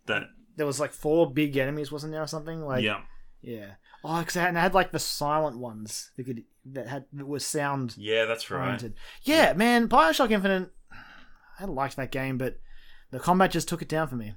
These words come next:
Speaker 2: Um, but yeah,
Speaker 1: I just,
Speaker 2: so
Speaker 1: I just wish you didn't have to shoot so many people.
Speaker 2: You shot so many people.
Speaker 1: Yeah. But the rest of it was really good. Like, where you, the world design,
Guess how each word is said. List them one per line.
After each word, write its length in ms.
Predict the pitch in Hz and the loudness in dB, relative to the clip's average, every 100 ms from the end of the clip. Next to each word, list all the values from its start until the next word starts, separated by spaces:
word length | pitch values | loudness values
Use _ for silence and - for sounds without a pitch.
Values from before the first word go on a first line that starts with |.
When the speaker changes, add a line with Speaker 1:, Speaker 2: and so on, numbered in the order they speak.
| - _ _ - | -16 _ _ -14
Speaker 2:
Um, 140 | 120 131 | -2 6
but 60 | 240 | 8
yeah, 40 | |
Speaker 1:
I 40 | |
just, 80 | 208 | 8
Speaker 2:
so 160 | 196 160 | 6 4
Speaker 1:
I 80 | 196 | 0
just 120 | 220 | -2
wish 100 | 202 | -6
you 60 | 156 | -4
didn't 120 | 151 | -2
have 100 | 131 | -2
to 80 | 127 | -4
shoot 180 | 139 131 | -6 -6
so 80 | |
many 160 | 120 104 | -6 -6
people. 400 | - 104 82 78 - | -8 -10 -10 -14 -14
Speaker 2:
You 80 | 139 | -8
shot 160 | 208 | -6
so 180 | - 135 | -6 -6
many 140 | 113 | -8
people. 220 | 104 95 90 | -10 -12 -8
Speaker 1:
Yeah. 280 | 104 87 - - - - - - | -6 -6 -8 -10 -12 -16 -18 -4
But 120 | 117 | -2
the 100 | 117 | 0
rest 240 | 117 170 160 | 0 -2 -2
of 60 | |
it 80 | 123 | -2
was 140 | 110 104 | -4 -4
really 280 | 104 98 | -2 -2
good. 220 | 98 175 107 | -2 -4 -4
Like, 180 | 104 | -6
where 120 | 113 110 | -6 -10
you, 220 | 107 95 _ - - | -12 -16 _ -20 -12
the 100 | 104 | -8
world 280 | 95 127 127 | -4 -4 -4
design, 280 | 117 123 | -4 -6